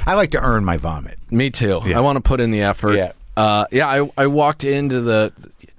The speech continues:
Speaker 2: you know, I, I lived in the dorm, and I
Speaker 1: Yeah.
Speaker 2: walked into the little common bathroom area. There's, like, three stalls or whatever,
Speaker 1: Yeah.
Speaker 2: and there was just a dude on the floor,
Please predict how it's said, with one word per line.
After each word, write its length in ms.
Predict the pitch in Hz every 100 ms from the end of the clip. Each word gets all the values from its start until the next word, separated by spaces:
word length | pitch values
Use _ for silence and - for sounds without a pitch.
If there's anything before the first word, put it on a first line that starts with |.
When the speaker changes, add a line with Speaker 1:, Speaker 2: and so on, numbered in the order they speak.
| _ _ -
Speaker 2:
you 140 | 127
know, 60 | 110
I, 100 | 107 107
I 100 | 117
lived 240 | 117 123 120
in 80 | 123
the 60 |
dorm, 420 | 110 110 113 117 117
and 160 | 113
I 60 | 107
Speaker 1:
Yeah. 160 | 101
Speaker 2:
walked 140 | - 127
into 160 | 113 104
the 180 | 101
little 320 | 95 117 104 - _ _ -
common 640 | - 120 117 113 104 101 -
bathroom 480 | - 107 117 131 123
area. 320 | 120 120 120
There's, 180 | 117 107
like, 200 | 107 98
three 180 | 113 107
stalls 400 | - 101 104 104
or 40 |
whatever, 320 | 107 104 101 107
Speaker 1:
Yeah. 60 | -
Speaker 2:
and 100 | 110
there 80 | 104
was 140 | 98
just 220 | 104 -
a 20 |
dude 340 | 95 101 101 98
on 140 | 95
the 80 | 95
floor, 540 | - 101 95 95 95